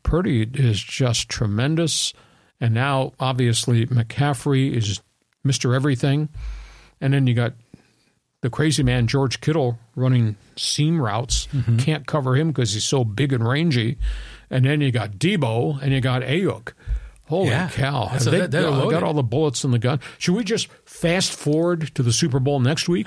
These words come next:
Speaker 2: <laughs> I mean, does an A F C team even have a chance for
Speaker 1: Well,
Speaker 2: the Super Bowl?
Speaker 1: Baltimore's defense is pretty fierce.
Speaker 2: Mm-hmm.
Speaker 1: And Lamar makes a lot of things happen on that side of the ball.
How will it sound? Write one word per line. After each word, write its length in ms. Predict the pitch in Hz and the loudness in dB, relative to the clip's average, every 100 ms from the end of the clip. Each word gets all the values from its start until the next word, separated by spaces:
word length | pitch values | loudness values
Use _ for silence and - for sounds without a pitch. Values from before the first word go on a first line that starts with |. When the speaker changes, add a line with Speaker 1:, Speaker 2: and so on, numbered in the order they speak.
| - - | -6 -12
Speaker 2:
<laughs> 140 | - | -4
I 720 | - - - - - - - | -4 -4 -10 -10 -18 -14 -4
mean, 120 | 202 185 | -2 0
does 160 | 196 | 0
an 100 | 165 160 | 0 0
A 140 | 220 | 0
F 80 | 233 | 0
C 240 | - 190 | 0 0
team 320 | 131 - 170 151 | -2 0 2 2
even 220 | 143 127 | 2 2
have 160 | 139 | 2
a 60 | 107 | -2
chance 500 | - - 151 139 165 | -4 -2 0 0 0
for 80 | 233 | 0
Speaker 1:
Well, 80 | 254 | 0
Speaker 2:
the 40 | |
Super 140 | 185 269 | 2 2
Bowl? 80 | 170 | 2
Speaker 1:
Baltimore's 340 | 196 214 131 | 0 0 0
defense 520 | 170 175 160 131 123 | 0 0 0 0 2
is 160 | 123 - - | 0 -2 -8
pretty 380 | - 233 160 120 | -4 0 2 0
fierce. 920 | - - - 143 117 - - - 123 | -4 -10 0 2 2 0 -4 0 0
Speaker 2:
Mm-hmm. 280 | 113 110 117 - - 165 | 0 0 -4 -10 -10 -2
Speaker 1:
And 140 | 165 | 0
Lamar 320 | 160 180 190 | 2 2 2
makes 260 | 160 143 - | 0 0 0
a 60 | |
lot 300 | 127 135 160 | 0 2 2
of 100 | 147 | 0
things 300 | - 160 131 | 0 0 0
happen 340 | 139 135 123 123 | 0 -2 0 2
on 100 | 117 | 2
that 180 | 120 - | 0 -2
side 300 | - 120 113 | -2 0 2
of 60 | |
the 80 | 107 | 0
ball. 480 | 98 113 117 117 | 0 -2 0 -2